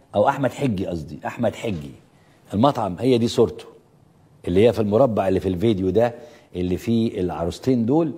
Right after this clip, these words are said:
ده المطعم اللي تحت بتاع شاب كده عايق وشايف نفسه وعامل نفسه إنه مواليد، آه، شمال باريس بروح أمه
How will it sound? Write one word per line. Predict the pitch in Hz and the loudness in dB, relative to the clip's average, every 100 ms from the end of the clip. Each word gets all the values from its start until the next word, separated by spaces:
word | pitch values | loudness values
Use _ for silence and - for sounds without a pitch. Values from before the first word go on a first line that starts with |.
| - - - - | -12 -20 -20 -6
ده | 92 | 2
المطعم | 131 131 143 117 101 | 2 4 2 2 -2
اللي | 98 92 | 0 0
تحت | - 147 - 87 | 0 0 -2 -8
بتاع | - 90 | -2 -2
شاب | 92 135 113 92 | 0 -2 -2 -4
كده | - 127 135 - - - _ - | -2 0 0 -2 -14 -20 _ -8
عايق | 82 110 135 131 104 | 0 2 4 2 0
وشايف | 95 90 120 117 120 | -2 0 2 2 0
نفسه | 123 - - 113 120 - - _ - | -2 -4 -8 -8 -10 -18 -20 _ -6
وعامل | 85 110 123 104 | 0 0 2 2
نفسه | 113 127 - 107 98 | 0 -2 -4 -4 0
إنه | 104 98 98 95 - | 0 0 0 -2 -2
مواليد، | 101 107 107 123 139 104 - - - | 2 4 4 2 2 0 -8 -18 -6
آه، | 110 107 | -2 -2
شمال | - 117 131 127 | 0 0 2 4
باريس | 113 117 104 - - - _ _ _ _ _ _ _ _ _ _ _ _ _ _ 98 | 4 2 -2 -8 -18 -20 _ _ _ _ _ _ _ _ _ _ _ _ _ _ 0
بروح | 101 - | 2 4
أمه | 143 117 90 | 4 2 -4